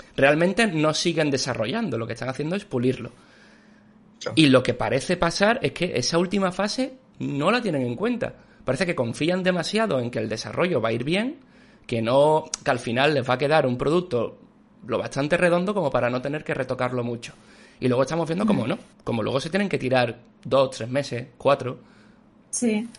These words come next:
Speaker 1: Al final
Speaker 3: Es otro problema de, también otro problema que hay, que al final quien decide las fechas no son los desarrolladores,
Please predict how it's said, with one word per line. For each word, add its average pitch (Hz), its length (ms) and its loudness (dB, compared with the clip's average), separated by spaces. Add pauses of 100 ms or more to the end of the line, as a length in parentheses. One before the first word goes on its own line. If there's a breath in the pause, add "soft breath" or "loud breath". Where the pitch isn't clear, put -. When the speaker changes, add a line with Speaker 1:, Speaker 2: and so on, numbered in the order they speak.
Speaker 1:
Al 147 140 6
final - 240 6
Speaker 3:
Es 277 80 10
otro 294 180 8
problema 226 500 8
de, 214 320 4
también 208 280 2
otro 202 240 2
problema 214 420 2
que 208 80 0
hay, 240 200 4
que 214 120 2
al 185 80 2
final 180 300 -4
quien 214 160 0
decide 196 300 2
las 202 200 4
fechas 208 320 0
no 240 140 4
son 233 140 0
los 214 100 4
desarrolladores, 185 760 0